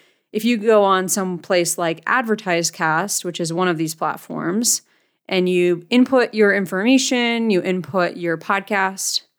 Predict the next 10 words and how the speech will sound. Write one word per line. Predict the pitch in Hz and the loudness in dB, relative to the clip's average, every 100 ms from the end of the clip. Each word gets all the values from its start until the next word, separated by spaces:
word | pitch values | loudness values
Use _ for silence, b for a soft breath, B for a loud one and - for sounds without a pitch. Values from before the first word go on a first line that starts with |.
| _ | _
you | 202 | -4
do | 185 214 | 2 4
have | 208 196 | 4 0
to | 208 | -2
have | 185 180 | -2 0
a | |
certain | 175 180 165 | 0 -2 -4
level | 170 165 165 160 | -6 -6 -6 -6
of | 156 | -8
listenership. | 156 - 208 220 214 190 180 196 180 | -12 -2 0 2 0 -2 -2 -4 -4